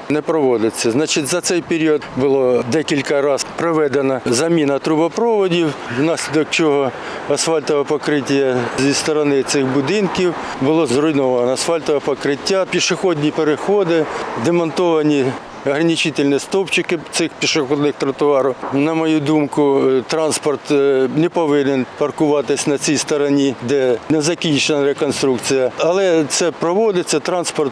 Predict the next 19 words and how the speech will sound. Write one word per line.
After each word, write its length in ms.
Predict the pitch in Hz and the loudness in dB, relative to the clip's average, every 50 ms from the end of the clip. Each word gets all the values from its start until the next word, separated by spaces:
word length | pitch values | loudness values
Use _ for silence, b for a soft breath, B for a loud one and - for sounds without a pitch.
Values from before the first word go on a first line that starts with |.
| - - | -2 -4
е, 520 | 127 120 117 123 127 123 127 120 113 113 | -2 0 0 2 2 4 4 4 2 2
заїжджає, 680 | 110 113 156 170 175 160 143 139 165 180 170 156 151 147 | 2 2 2 2 2 2 2 2 2 2 2 2 2 2
виїжджає 520 | 143 147 147 143 135 123 151 147 139 135 | 2 2 2 2 2 2 2 2 2 2
хаотично, 720 | - - 151 143 139 - 214 214 190 - - - 160 147 131 B B B B B B | 0 0 -2 -2 0 0 0 0 0 -2 -2 -2 -2 -2 -2 B B B B B B
паркування 640 | 165 160 143 - 170 175 170 170 160 151 143 143 135 | -2 -2 -2 0 0 2 2 2 2 2 2 2 0
хаотичне, 840 | 120 - 160 151 147 143 - - 196 196 165 - - 160 160 151 139 B B B B B B B B B 151 | 0 0 0 0 0 0 0 0 0 0 0 0 0 0 0 -2 -2 B B B B B B B B B 0
е, 300 | 151 147 143 139 139 139 127 123 117 - 113 120 131 131 131 131 127 120 127 151 - - 120 120 - - | 0 2 2 2 2 0 -2 -4 -4 -6 -8 -6 -6 -4 -4 -4 -4 -6 -6 -8 -8 -8 -10 -10 -8 -4
пішохідних 640 | - 165 147 - 190 170 - 196 180 160 147 139 131 - | -2 -2 0 0 -2 -2 0 0 0 0 0 -2 -2 -2
переходів 680 | - 170 165 160 147 - 180 165 156 139 147 143 127 117 B B B B B B B B | -2 -2 0 0 0 0 0 0 2 2 2 0 0 -2 B B B B B B B B
до 140 | 127 160 160 | -2 -2 0
будинку 560 | 143 147 160 143 147 160 151 139 131 147 147 | 0 0 0 2 2 2 2 2 0 0 0
немає, 960 | 135 131 127 139 175 185 180 156 143 147 165 175 175 170 170 160 156 151 143 131 B B B B B B B B | 2 2 2 2 2 2 2 0 2 2 2 2 2 2 2 2 2 2 0 -4 B B B B B B B B
немає. 640 | 156 165 180 165 156 156 151 143 139 139 135 131 123 - - - 127 120 | -2 0 2 2 2 2 2 2 2 2 2 0 -2 -4 -6 -6 -6 -4
Так 200 | - 180 196 180 | -2 -2 -2 0
же, 140 | 156 160 180 | 0 0 2
як 240 | 175 165 160 143 - | 2 2 0 0 -2
і 60 | 165 | -4
проїжджої 640 | 139 - 170 165 170 170 165 135 117 147 156 151 143 | -2 -2 0 0 2 2 0 2 2 2 2 2 2
частини, 600 | - - 165 151 - - - 135 123 110 113 113 | 0 0 -2 -2 -2 -2 0 0 0 2 0 -2